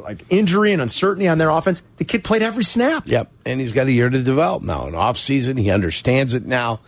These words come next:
Speaker 2: He can get stronger. He can get quicker. I like it.
Speaker 1: Yeah, it's
Speaker 2: I,
Speaker 1: good to hear you
Speaker 2: I,
Speaker 1: say
Speaker 2: I like
Speaker 1: that about
Speaker 2: it.
Speaker 1: him,
Speaker 2: Yeah.
Speaker 1: too. That's positive, and I like that is right.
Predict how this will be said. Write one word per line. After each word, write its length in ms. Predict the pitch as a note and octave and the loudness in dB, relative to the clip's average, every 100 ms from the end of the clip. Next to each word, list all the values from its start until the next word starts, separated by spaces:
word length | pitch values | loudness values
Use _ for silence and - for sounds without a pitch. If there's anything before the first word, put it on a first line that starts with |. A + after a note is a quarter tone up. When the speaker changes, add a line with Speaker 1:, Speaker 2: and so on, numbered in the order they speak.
| - - | -20 -14
Speaker 2:
He 100 | - | -2
can 120 | A2 F2+ | 0 0
get 200 | E2 - | -2 -4
stronger. 760 | - A#2 B2 B2+ A#2+ A#2+ A2 - | -2 0 2 0 0 -2 -4 -8
He 100 | F#2+ | -8
can 100 | F#2 | -6
get 220 | E2+ - | -8 -8
quicker. 540 | - A#2+ - A#2 G2+ - - - - - | 0 0 2 0 0 -4 -20 -20 -20 -6
I 80 | A#2+ | 0
like 300 | C3 F#3+ - | 2 0 -4
it. 100 | - _ - | -14 _ -10
Speaker 1:
Yeah, 320 | - D3+ G#3 - - | -4 -2 -2 -6 -4
it's 160 | F3+ C#3+ | 0 2
Speaker 2:
I, 40 | |
Speaker 1:
good 100 | B3+ | 2
to 60 | A#3+ | 2
hear 80 | A#3 | 2
you 60 | |
Speaker 2:
I, 120 | A3 C#3 | 0 2
Speaker 1:
say 60 | |
Speaker 2:
I 40 | D#3 | 2
like 160 | D3+ | 0
Speaker 1:
that 20 | G#2 | -2
about 100 | G2+ | -6
Speaker 2:
it. 40 | F#2 | -2
Speaker 1:
him, 20 | |
Speaker 2:
Yeah. 140 | D#3 B2 | 0 0
Speaker 1:
too. 40 | |
That's 140 | G#2+ - | -4 -4
positive, 440 | D#3 D#3 A#2 E2 | -4 -2 -4 -6
and 100 | E2+ | -8
I 60 | F#2 | -6
like 220 | A2+ - | -6 -4
that 160 | E2 D#2 | -8 -8
is 140 | E2 | -8
right. 240 | G2 E2 | -6 -6